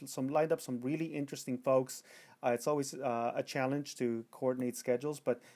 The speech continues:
I've had some really fantastic folks that I've talked to. By all means, go back and listen to those shows and give me your feedback. Uh, and as far as this, I wanna know from you. Have you, have you been mansplained to?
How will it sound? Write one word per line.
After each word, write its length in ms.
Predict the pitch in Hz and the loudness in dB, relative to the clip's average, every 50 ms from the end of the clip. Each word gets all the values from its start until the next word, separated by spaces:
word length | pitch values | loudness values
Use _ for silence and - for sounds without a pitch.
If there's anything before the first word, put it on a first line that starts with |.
| - _ - | -16 _ -2
I've 140 | 127 123 | -2 -2
had 160 | - 135 131 - | -2 -4 -4 -4
some 140 | 131 120 | -4 -2
really 200 | 117 139 151 180 | -2 0 0 0
fantastic 600 | 175 - 147 139 131 131 139 131 127 - 135 - | -2 -2 -2 -4 0 0 0 -2 -2 -4 -10 -6
folks 200 | - 135 127 123 | -4 -6 -4 -4
that 80 | - 120 | -4 -4
I've 140 | 110 107 - | -4 -4 -2
talked 260 | - 123 120 120 - | -2 -2 -2 -2 -2
to. 140 | - 135 127 127 - - - _ | -2 -2 -2 -2 -6 -14 -8 _
By 200 | - 135 131 131 | 4 4 4 4
all 240 | - 156 151 160 160 | 4 4 4 4 2
means, 340 | 156 151 147 147 143 143 139 | 2 0 0 0 0 -2 -2
go 160 | - 139 127 | -2 -2 0
back 340 | 123 131 127 127 127 127 - | 4 6 6 6 4 2 -2
and 80 | 127 | -4
listen 240 | 120 120 - - 123 | -4 -4 -6 -8 -8
to 100 | 123 123 | -8 -4
those 180 | 110 120 117 117 | -2 -2 -2 -2
shows 380 | - - 135 120 120 120 120 - | -2 -2 0 2 2 0 -2 -4
and 120 | - 127 | -6 -6
give 160 | - 135 127 | -4 -2 -2
me 100 | 131 131 | -2 -2
your 120 | 120 120 107 | -2 -4 -6
feedback. 640 | - - 135 127 123 - - 131 131 135 135 - _ - - - - _ _ _ - | -4 -4 -4 -4 0 2 4 4 4 4 0 -6 _ -20 -20 -20 -20 _ _ _ 0
Uh, 260 | 131 131 127 131 139 - | 4 6 6 6 4 2
and 160 | 170 147 139 | -2 -2 -2
as 120 | 139 127 - | -2 -4 -2
far 220 | - 160 151 147 | 0 2 4 4
as 160 | 143 135 127 | 4 2 0
this, 320 | 123 143 160 175 170 - - - - - _ _ - - - | 0 0 0 0 0 -4 -8 -12 -20 -20 _ _ -18 -8 0
I 120 | - 165 | 2 4
wanna 240 | 208 226 226 220 220 | 4 4 4 4 6
know 140 | 208 214 202 | 4 4 4
from 180 | 202 - 175 170 | 2 0 -2 0
you. 360 | 185 190 160 120 107 107 - 156 240 - - 180 - _ _ 165 147 160 - _ _ _ _ 170 160 | 2 2 2 2 0 -2 -6 -14 -18 -18 -18 -20 -20 _ _ -16 -16 -16 -20 _ _ _ _ -14 -12
Have 260 | - - 165 151 - | -2 -2 -2 0 2
you, 320 | 165 180 190 190 170 160 151 - - - 127 | 2 2 2 2 -2 -10 -14 -16 -14 -10 -8
have 120 | 127 131 | -8 -6
you 80 | 131 127 | -4 -2
been 200 | 123 120 117 120 | 0 0 0 2
mansplained 580 | 135 143 160 180 180 - - 208 208 208 208 208 | 2 2 2 2 0 0 0 0 0 0 -2 -2
to? 340 | - 214 202 202 214 226 | 2 4 4 4 4 2